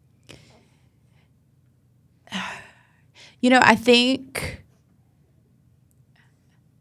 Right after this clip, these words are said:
I don't know how many realtors listen to this podcast, but, um, I think that is something that we learned is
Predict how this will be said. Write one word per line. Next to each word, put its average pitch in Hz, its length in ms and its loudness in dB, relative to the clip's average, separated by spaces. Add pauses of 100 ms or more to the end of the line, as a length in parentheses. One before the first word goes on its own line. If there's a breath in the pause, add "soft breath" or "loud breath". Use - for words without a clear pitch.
(220)
I 185 60 -4
don't 170 100 -2
know 175 80 2
how 175 140 0
many 160 180 0
realtors 156 640 -2
listen 180 360 -6
to 190 100 -6
this 190 220 -10
podcast, - 840 -10 (200)
but, - 340 -8
um, 185 420 -4
I 190 80 -8
think 220 500 -6
that 185 320 2
is 156 180 -4
something 170 300 -4
that - 140 -4
we 240 140 2
learned 113 460 -4 (520 loud breath)
is 165 880 2